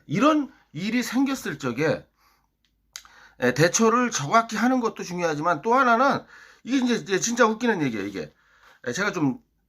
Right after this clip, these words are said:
어, 잠깐 좀 말이 두서가 없어져서 죄송합니다. 이 지금 전라도 광주시장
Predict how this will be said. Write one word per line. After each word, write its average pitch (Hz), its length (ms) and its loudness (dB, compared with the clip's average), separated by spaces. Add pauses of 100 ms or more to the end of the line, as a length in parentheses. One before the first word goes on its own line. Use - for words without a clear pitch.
(280)
어, 123 40 -8 (380)
잠깐 160 280 0
좀 160 120 0
말이 143 260 4
두서가 151 340 -4
없어져서 120 420 -6
죄송합니다. 120 720 -4 (680)
이 269 180 4
지금 269 260 0
전라도 240 400 4
광주시장 196 840 0